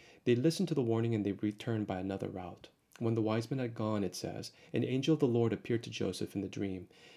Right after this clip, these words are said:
"Get up, take the child and his mother and escape to Egypt. Stay there until I tell you, for Herod is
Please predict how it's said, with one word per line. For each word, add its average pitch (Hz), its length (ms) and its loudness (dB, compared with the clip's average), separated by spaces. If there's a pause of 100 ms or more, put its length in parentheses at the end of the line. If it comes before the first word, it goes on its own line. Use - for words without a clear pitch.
(140)
"Get 123 160 4
up, 123 220 0
take 113 180 -2
the 143 80 0
child 104 380 0
and 104 100 0
his 104 140 -4
mother 101 240 -2
and 95 100 -4
escape - 400 -6
to 101 100 -2
Egypt. 92 400 -8
Stay 131 280 0
there 127 160 0
until 110 280 -2
I 98 120 -4
tell 95 240 -6
you, 101 180 -6
for - 200 -10
Herod 110 280 0
is 110 160 -2